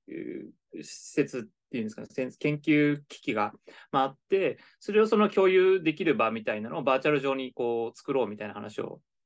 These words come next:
あの、することで、まあ、研究のですね、そのル-、ルーティンみたいなのを見えやすくしたり、まあ、あの、場所が離れていても、えー、例えばコアメンバーがイギリスにいたり、まあ、オーストラリア、まあ、ちょっと時差があるので、あの、あれかもし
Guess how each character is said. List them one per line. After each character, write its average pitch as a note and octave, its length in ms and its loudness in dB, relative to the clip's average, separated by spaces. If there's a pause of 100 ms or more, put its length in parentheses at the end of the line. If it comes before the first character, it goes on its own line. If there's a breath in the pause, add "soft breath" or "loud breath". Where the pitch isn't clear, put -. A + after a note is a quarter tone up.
(300)
あ A#2+ 120 -8
の、 - 300 -8
す - 120 -4
る C3 80 -2
こ C#3 140 -2
と C3 160 0
で、 D3 320 4
ま E3+ 80 -2
あ、 - 20 -2
研 G#3+ 200 2
究 G#3+ 260 6
の G#3 120 4
で D#3 100 2
す - 100 -12
ね、 A2+ 80 -6
そ B2+ 80 -12
の B2 100 -6
ル-、 D#3+ 180 -2
ル E3+ 200 2
ー - 40 -12
テ G3 120 2
ィ - 20 4
ン D3+ 60 0
み A2+ 80 -2
た A2+ 80 2
い - 20 2
な G#2+ 60 0
の G#2 40 -2
を G#2 40 -2
見 A2 100 0
え A#2+ 80 0
や B2 140 -2
す - 80 -20
く A2+ 100 -12
し - 80 -16
た A2+ 80 -6
り、 G#2+ 240 -4
ま A#2+ 200 0
あ、 - 20 2
あ A2 60 -2
の、 A2 140 -2
場 C#3+ 120 2
所 G3+ 140 2
が G#3+ 100 4
離 G#3+ 180 4
れ G#3 100 4
て C#3 100 0
い G#2+ 60 -4
て G#2+ 60 -8
も、 G#2+ 160 -8 (580)
え A2+ 320 -2
ー、 D3+ 80 2
例 E3+ 60 4
え - 20 6
ば D3 60 4
コ E3+ 160 4
ア E3+ 60 4
メ F3 100 2
ン E3+ 100 2
バ A#2 180 4
ー - 20 -2
が A2+ 280 2
イ A#2 100 -8
ギ A2+ 100 -8
リ A#2 100 -2
ス A2+ 140 -8
に A2 120 -2
い G#2+ 60 -4
た A2+ 140 -2
り、 G#2 80 -2
ま G2+ 340 -8
あ、 - 80 -20
オ A2+ 80 -2
ー G#2+ 40 -4
ス - 80 -8
ト A#2+ 80 0
ラ A2+ 40 2
リ A2 60 0
ア、 - 20 -2
ま F3 60 2
あ、 - 20 -2
ち - 60 4
ょ - 40 4
っ - 20 4
と A#2+ 40 -6
時 E3 80 2
差 F#3+ 140 4
が C#3 100 4
あ B2 60 4
る A2+ 100 0
の G#2+ 100 -8
で、 G#2+ 300 -4 (560 soft breath)
あ A#2+ 60 -6
の、 G#2+ 440 0
あ - 60 -4
れ A#2 80 2
か A#2 100 -2
も A2 60 -2
し G#2+ 80 -8